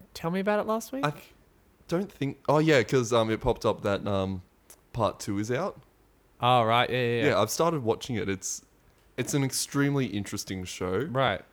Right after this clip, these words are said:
Speaker 2: Like, you have to watch it from the beginning. Like, it's not, it's,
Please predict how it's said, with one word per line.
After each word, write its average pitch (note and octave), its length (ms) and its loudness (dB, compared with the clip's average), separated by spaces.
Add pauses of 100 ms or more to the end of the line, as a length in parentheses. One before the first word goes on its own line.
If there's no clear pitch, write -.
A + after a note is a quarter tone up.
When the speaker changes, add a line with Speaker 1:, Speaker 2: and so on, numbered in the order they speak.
(120)
Speaker 2:
Like, G2+ 200 0
you A#2 100 0
have B2+ 180 0
to B2+ 80 -2
watch G2 280 0
it G2 220 -4
from G2+ 200 -4
the G2 60 -4
beginning. F#2+ 440 -6
Like, F#2+ 180 0
it's - 160 -8
not, A2+ 240 0 (1080)
it's, C3+ 240 -6